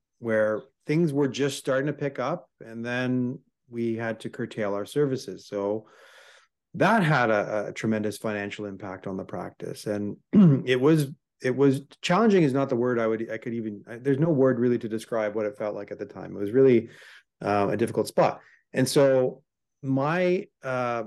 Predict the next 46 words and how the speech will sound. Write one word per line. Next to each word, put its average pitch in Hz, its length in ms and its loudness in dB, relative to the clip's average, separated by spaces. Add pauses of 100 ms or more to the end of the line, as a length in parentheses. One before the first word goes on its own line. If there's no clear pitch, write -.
(120)
the 117 100 -12
space 214 440 0
that 131 140 0
I, 110 400 0
that 120 140 -10
I 110 80 -4
occupied, 104 840 -6
the 117 100 -2
lease 147 300 4
was 123 120 -2
coming 110 340 -4
up, 117 300 -6
and, 113 300 -4
and 120 360 -10 (220)
like 139 440 2
most 135 300 2
landlords 131 640 2
during 127 220 0
the 117 80 -4
pandemic, 123 560 -2 (120)
they 117 440 -4
saw 117 400 -4
the, 110 280 -4 (640)
the 117 60 -4
renewal 127 440 2
period 135 300 -2
of 117 80 -2
that 113 240 -6
lease 123 260 -6
to 127 120 -8
be 120 140 -4
an 117 60 -4
opportunity 113 640 -6
to 113 140 -16
kind 113 180 -8
of 110 60 -4
make 110 160 -4
up 107 160 -6
for 117 100 -8
some 110 180 -8
lost, 107 480 -6 (160)
uh, 107 200 -4
revenue. 107 640 2
And 98 140 -12
so 104 200 0
the, 104 280 2